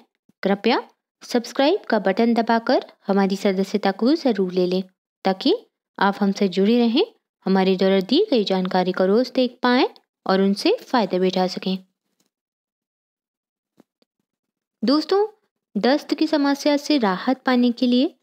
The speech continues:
जो सौंफ होती है ना, वो बहुत ही ज़्यादा फ़ायदेमंद होती है। इसे इस्तेमाल करने के लिए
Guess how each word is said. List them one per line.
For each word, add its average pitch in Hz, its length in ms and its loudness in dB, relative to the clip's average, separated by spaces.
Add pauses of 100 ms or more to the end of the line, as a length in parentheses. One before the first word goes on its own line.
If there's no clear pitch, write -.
(440)
जो 285 200 2
सौंफ 240 540 -2
होती 269 280 2
है 262 100 2
ना, 175 160 -2 (480)
वो 339 80 0
बहुत 269 420 0
ही 302 60 2
ज़्यादा 247 280 0
फ़ायदेमंद 170 600 -4
होती 170 280 -4
है। 170 160 -6 (1600)
इसे 302 200 0
इस्तेमाल 247 600 0
करने 220 280 0
के 208 140 0
लिए 196 280 0